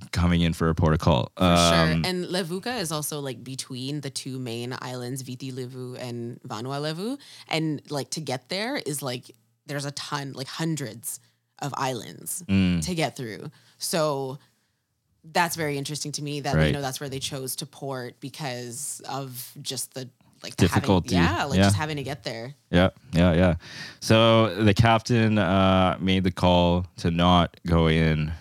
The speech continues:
Speaker 1: to the harbor. Um, you know, it being the middle of the night, b-, being di-, dangerous to navigate. And traditionally in maritime law,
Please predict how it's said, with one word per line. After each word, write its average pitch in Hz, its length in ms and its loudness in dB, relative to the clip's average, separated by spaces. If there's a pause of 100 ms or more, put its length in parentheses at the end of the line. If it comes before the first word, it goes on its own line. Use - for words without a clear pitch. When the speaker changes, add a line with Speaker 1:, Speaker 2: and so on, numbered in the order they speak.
(800)
Speaker 1:
to - 80 -4
the 87 80 2
harbor. 78 500 2 (540)
Um, 78 640 -2 (400)
you 69 80 -6
know, 76 260 0
it 80 220 0
being 80 220 0
the 67 60 -6
middle 78 220 -4
of 76 80 -4
the 73 60 -6
night, 95 340 0 (480)
b-, 69 80 -16
being 76 360 -6
di-, 71 260 -2 (100)
dangerous 80 400 -2
to - 80 -8
navigate. 90 640 0 (320)
And 76 100 -6
traditionally 85 800 2 (600)
in 80 340 0
maritime 82 580 2
law, 80 340 4